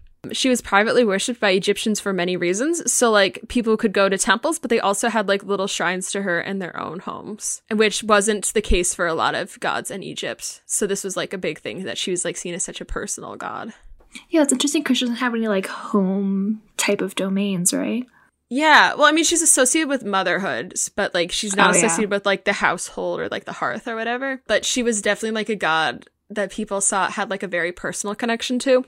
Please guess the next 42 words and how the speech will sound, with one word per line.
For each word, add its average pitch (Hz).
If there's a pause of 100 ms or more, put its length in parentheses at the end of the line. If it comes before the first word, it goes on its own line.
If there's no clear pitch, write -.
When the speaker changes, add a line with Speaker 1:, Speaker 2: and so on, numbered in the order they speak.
Speaker 1:
So - (140)
a 214
lot 208
of 226
the, 208
actually 214
one 202
of 202
the 196
big 170
things 262
that -
people 233
prayed 208
to 254
her 240
about 240
was 196
as 202
an 202
overseer 190
of 180
childbirth, 220
which -
is 196
often 196
dangerous 190
for 226
women. 214
Speaker 2:
Yeah, 220
people 208
often 196
died -
of -
childbirth -
Speaker 1:
Yeah. 101
Speaker 2:
in -
ancient 208
Speaker 1:
And 202
Speaker 2:
Egypt. 202
Speaker 1:
so, 170
yeah, -